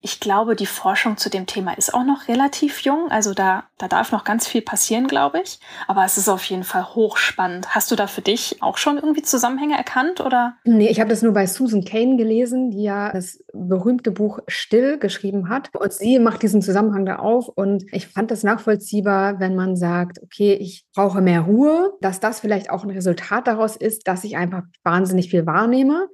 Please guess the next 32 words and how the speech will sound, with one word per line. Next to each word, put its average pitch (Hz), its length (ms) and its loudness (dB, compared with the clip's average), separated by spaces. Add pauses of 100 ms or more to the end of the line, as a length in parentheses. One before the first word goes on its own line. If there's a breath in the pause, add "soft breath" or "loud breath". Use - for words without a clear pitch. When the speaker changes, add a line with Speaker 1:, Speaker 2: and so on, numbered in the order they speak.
(260 soft breath)
Speaker 2:
und 185 120 0
das 196 160 0
mich 202 120 2
vielleicht 180 260 0
auch 180 160 2
ein 180 140 -2
Stück 180 260 -4
weit 180 180 0
überfordert 185 540 2
oder 165 340 -2
sehr 165 200 -2
fordert 240 460 0
und 190 80 -6
dass 185 140 -6
ich 180 160 -6
mich 165 140 -4
deswegen 185 380 -2
vielleicht 180 220 -4
auch - 80 -20
eher 170 180 -2
zurückziehe 247 680 -2 (380 loud breath)
und 185 120 -6
nicht 202 200 2
so 202 100 4
diesen 185 220 4
Drang 180 220 2
nach 160 180 -2
außen 170 360 -2
habe. 143 180 -10
Also 151 220 0
zumindest 190 440 2
diese 180 500 4